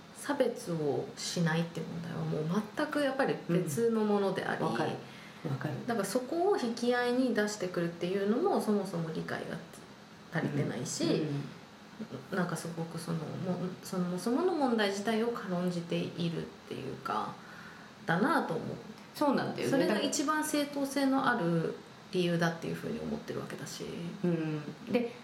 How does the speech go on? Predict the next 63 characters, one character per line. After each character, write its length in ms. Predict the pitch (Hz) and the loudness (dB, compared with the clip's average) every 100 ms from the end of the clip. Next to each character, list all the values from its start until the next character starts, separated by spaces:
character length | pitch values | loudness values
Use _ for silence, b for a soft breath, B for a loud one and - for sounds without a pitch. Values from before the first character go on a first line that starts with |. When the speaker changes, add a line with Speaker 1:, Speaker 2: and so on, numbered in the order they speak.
| - | 2
Speaker 2:
ま 140 | 247 | 2
あ、 40 | |
そ 160 | 233 349 | 4 6
も 120 | 359 | 6
そ 100 | 262 | 4
も 160 | 190 165 | 2 4
な 160 | 180 247 | 6 6
ん 80 | 208 | 4
で 120 | 156 | 4
少 180 | 170 165 | 4 4
子 100 | - | 4
化 80 | 165 | 2
が 240 | 151 180 | 6 4
起 60 | 180 | 4
き 20 | |
た 80 | 175 | 4
か 140 | 170 | 4
み 100 | 170 | 4
た 80 | 170 | 4
い 60 | 160 | 4
な 80 | |
話 280 | 165 156 151 | 2 2 4
は 80 | 160 | 4
も 120 | 156 | 4
う 20 | |
ま 140 | 156 156 | 2 6
た 140 | 180 | 6
別 240 | 175 170 190 | 6 4 6
問 240 | 190 196 | 4 4
題 160 | 156 131 | 4 4
で、 40 | |
Speaker 1:
そ 80 | 170 | 4
う 40 | |
だ 60 | 165 | 4
ね。 60 | - | 4
Speaker 2:
だ 80 | 202 | 2
し、 220 | 190 170 | 4 2
そ 160 | 170 | 4
れ 80 | 180 | 4
で 120 | 175 | 6
一 180 | 202 208 | 4 2
本、 340 | 156 147 139 135 B B B B - | 0 0 0 -4 B B B B 2
多 60 | 175 | 4
分、 240 | 156 147 - - - | 4 0 -2 -4 -6
Speaker 1:
そ 140 | - 202 | -2 2
う。 20 | |
Speaker 2:
ポ 60 | |
ッ 60 | 202 | 4
ド 80 | 185 | 4
キ 120 | 208 | 2
ャ 60 | 180 | 2
ス 60 | |
ト 100 | 180 | 2
で 120 | 160 | 2
き 100 | 156 | 0
ち 100 | - | 2
ゃ 60 | 175 | 4
う 20 | |
ぐ 100 | 170 | 6
ら 100 | 180 | 4
い 80 | 139 | 2
の 100 | - | -2
さ。 260 | - 170 | -2 -2